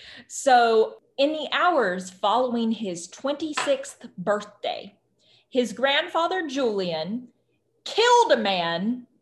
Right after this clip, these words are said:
in nineteen fifty-five over a gambling debt and supposed advances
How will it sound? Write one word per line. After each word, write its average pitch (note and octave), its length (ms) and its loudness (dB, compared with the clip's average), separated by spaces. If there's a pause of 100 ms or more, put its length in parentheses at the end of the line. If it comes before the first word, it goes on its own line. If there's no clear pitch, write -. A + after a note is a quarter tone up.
(340)
in B3 160 2
nineteen A#3+ 500 -4
fifty-five F#3 880 0 (400)
over A#3+ 320 4
a G3+ 120 0
gambling G#3 680 -2
debt F3 420 -2 (420)
and A3+ 260 2
supposed E4+ 720 -2
advances B3+ 760 -4